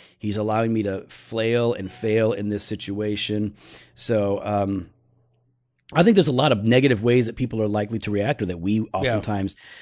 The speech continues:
Speaker 1: react. But <clears throat> what helps us is to understand that there is a purpose in God's painful providences.
Speaker 2: Mm.
Speaker 1: And, you know, the ch-, chapter five, paragraph five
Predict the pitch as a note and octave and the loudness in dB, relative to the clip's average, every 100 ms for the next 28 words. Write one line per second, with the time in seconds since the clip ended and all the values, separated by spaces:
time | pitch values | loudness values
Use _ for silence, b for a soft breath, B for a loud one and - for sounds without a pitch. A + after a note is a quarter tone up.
0 | B G2+ G2 G2 - A#2 - - - B2 | B -2 0 -2 -2 -4 0 2 2 4
1 | C#3+ - - A#3 - C3+ A2+ B2+ A#2 - | 2 2 2 2 4 2 2 -2 -4 -6
2 | C3 C3 A#2+ - - G#2+ G2+ F#2+ F#2+ B | -4 -2 -2 -4 -4 -6 -4 -4 -6 B
3 | B B - G#2+ G#2 F#2+ A2+ A2+ A2 F#2 | B B -4 0 0 0 -2 0 -2 -2
4 | - - G#3+ D#3 G2 - G#2 G#2 G#2 - | -4 2 2 4 0 0 -4 -2 -4 -6
5 | - D2+ - A2+ E3+ E3+ - F2 - D3+ | -10 -10 -14 -4 2 2 0 -8 -12 -6
6 | D3+ A#2 F2 B B A2 A2 G#2+ A#2 B2 | -6 -6 -10 B B -2 2 2 2 2
7 | G#2+ A2+ G#2+ - - - - D3+ C#3 - | 4 4 2 -2 -6 -8 -2 -2 -2 -6
8 | C3 C3 A#2+ C3+ A#2+ A#2+ - A#2 | 0 2 4 2 2 0 2 0